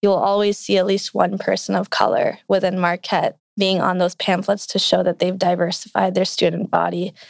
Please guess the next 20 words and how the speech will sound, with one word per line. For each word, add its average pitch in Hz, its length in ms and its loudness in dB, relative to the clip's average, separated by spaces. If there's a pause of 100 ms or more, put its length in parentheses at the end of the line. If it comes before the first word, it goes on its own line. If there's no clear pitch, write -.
(180)
Whereas 185 340 0
when 185 140 -2
you're 175 100 2
on 170 200 -2
campus, 262 720 -2 (240)
it's - 160 -4
actually, 180 600 -2 (720)
the 208 140 2
majority 202 480 4
is 185 180 -4
white, 170 360 0
Jesuit, 185 540 0
Catholic, 170 500 -2
or - 220 0 (280)
it's - 100 -6
just - 440 0
very 208 200 2
conservative 180 640 0
in 190 140 0
nature. 254 440 2